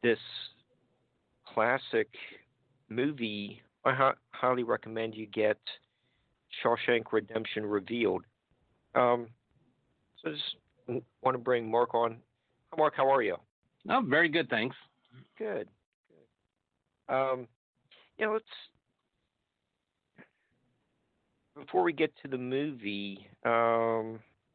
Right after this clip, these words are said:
Speaker 1: I would ju-,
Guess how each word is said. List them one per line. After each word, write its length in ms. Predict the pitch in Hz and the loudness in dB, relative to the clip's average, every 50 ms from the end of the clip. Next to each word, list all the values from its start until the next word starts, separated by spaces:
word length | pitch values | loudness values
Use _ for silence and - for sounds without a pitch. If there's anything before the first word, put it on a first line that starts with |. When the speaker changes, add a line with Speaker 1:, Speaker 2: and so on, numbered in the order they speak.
| _ _ _ _ _ _ _ _ _ _ _ _ _ _ _ _ _ _ _ _ _ _ _ _ _ _ _ _ _ _ _ _ _ _ _ _ _ _ _ _ _ _ _ _ _ - | _ _ _ _ _ _ _ _ _ _ _ _ _ _ _ _ _ _ _ _ _ _ _ _ _ _ _ _ _ _ _ _ _ _ _ _ _ _ _ _ _ _ _ _ _ -2
Speaker 1:
I 80 | 226 | -2
would 220 | 247 226 156 123 - | -2 -2 -4 -6 -8
ju-, 160 | - - | -12 -14